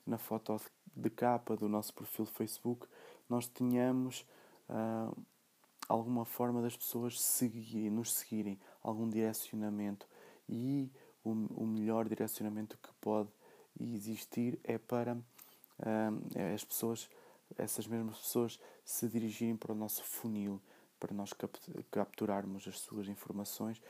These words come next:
e passarmos também a controlar esse tráfego. Portanto,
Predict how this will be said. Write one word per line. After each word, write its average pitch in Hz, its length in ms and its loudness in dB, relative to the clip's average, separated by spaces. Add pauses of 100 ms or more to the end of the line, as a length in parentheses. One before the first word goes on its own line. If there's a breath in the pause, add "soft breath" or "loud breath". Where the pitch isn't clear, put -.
(160 loud breath)
e - 60 -2
passarmos 107 540 -2
também 101 300 -6
a 95 40 -6
controlar 95 640 -4 (320 loud breath)
esse - 220 -6
tráfego. - 420 -6 (240 loud breath)
Portanto, - 380 -4